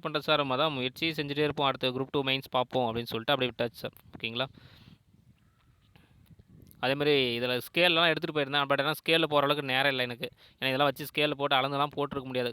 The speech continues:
கையிலே ஒரு டர்ன்னு போட்டு அப்படியே போயிட்டேன் சார். ஓகேங்களா? வளையல் கூட ஒண்ணு எடுத்துட்டு போயிட்டேன் ரவுண்ட் பண்ணலான்னு சொல்லிட்டு. But ஆனா எதுக்குமே நேரம் இல்ல. ஓகேங்களா? அவ்வளோதான் சார். எவலேட்டர் ஒன் வந்துட்டு நூத்தி ஒன்பது புள்ளி அஞ்சு மார்க் போட்டாரு. எவலேட்டர் டூ வந்துட்டு நூத்தி முப்பது புள்ளி அஞ்சு. இந்த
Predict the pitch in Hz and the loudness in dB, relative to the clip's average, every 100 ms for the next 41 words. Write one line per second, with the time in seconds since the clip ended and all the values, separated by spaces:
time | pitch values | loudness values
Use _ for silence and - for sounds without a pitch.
0 | - 120 139 156 147 139 135 135 143 139 | -4 -4 0 0 2 0 0 0 0 -2
1 | 139 139 131 127 127 123 117 120 - 117 | 0 0 -2 -2 -2 -2 -6 -10 -10 -10
2 | 117 120 117 143 143 160 147 135 135 135 | -6 -4 -2 4 6 6 4 0 0 0
3 | 127 127 131 131 123 123 - 120 127 - | 2 0 0 -2 -2 -4 -6 -6 -6 -8
4 | - - - _ 113 127 131 127 147 147 | -16 -20 -20 _ -2 0 0 -2 -2 0
5 | 123 123 120 123 _ - - - - - | 0 0 0 -6 _ -20 -20 -20 -20 -20
6 | - _ _ _ _ - 113 113 - _ | -20 _ _ _ _ -18 -16 -16 -18 _
7 | _ _ _ _ _ _ _ _ _ _ | _ _ _ _ _ _ _ _ _ _
8 | _ _ - 120 123 127 123 120 123 135 | _ _ -8 -4 -2 -2 -2 0 2 2
9 | 131 131 127 135 139 131 156 156 143 131 | 2 0 0 0 -4 -6 -2 0 2 2
10 | 127 120 127 139 143 131 135 131 127 120 | 2 0 -4 -2 -2 0 0 0 -4 -2
11 | 120 127 - 117 113 120 - _ _ _ | -4 -6 -6 -6 -6 -6 -10 _ _ _
12 | _ 135 135 151 147 135 160 147 135 160 | _ 0 2 2 0 -4 -4 -2 -4 -6
13 | 143 143 147 131 131 127 123 120 120 | -6 -6 -8 -8 -8 -4 -4 -4 -6